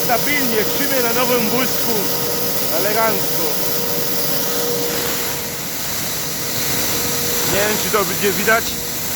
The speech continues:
ale stary wózek leży tam. <laughs> Na hałdzie drzewa do cięcia, na opał kierot, tak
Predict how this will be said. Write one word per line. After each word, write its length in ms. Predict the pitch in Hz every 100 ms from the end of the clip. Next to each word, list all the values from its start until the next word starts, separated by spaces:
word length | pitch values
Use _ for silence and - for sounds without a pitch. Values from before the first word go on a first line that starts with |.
| -
ale 200 | 165 190
stary 400 | - 220 202 220
wózek 400 | 190 220 214 190
leży 220 | 208 180
tam. 220 | 175 175 139 127 - - - - - - - - - - -
<laughs> 680 | 190 - 151 190 - - - - - - - - - - - - - - - - - - - - - - - - - - - - - - - - - - - - 160
Na 100 | 180
hałdzie 480 | 247 254 233 202 208
drzewa 400 | 160 240 226 214
do 120 | 190 - 233
cięcia, 540 | 254 226 - 208 190 - - - - - - -
na 160 | 185 214
opał 400 | 220 - 202 185 196
kierot, 260 | 196 180
tak 140 | 208